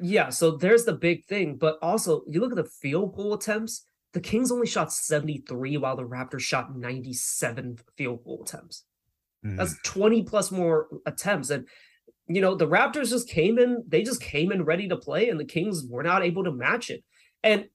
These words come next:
Speaker 1: you know, a part of it is just that, just the size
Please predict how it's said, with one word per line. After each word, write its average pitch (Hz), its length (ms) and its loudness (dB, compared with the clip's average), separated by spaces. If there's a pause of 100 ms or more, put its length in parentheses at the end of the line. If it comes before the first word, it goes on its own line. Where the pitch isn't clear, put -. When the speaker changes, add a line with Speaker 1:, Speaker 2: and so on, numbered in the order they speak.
(120)
Speaker 1:
you 226 160 2
know, 156 280 6
a 180 80 -2
part 262 360 4
of 214 80 6
it 196 160 2
is 180 260 4
just - 300 0
that, - 200 -4
just 151 260 -2
the 131 80 -8
size - 640 -8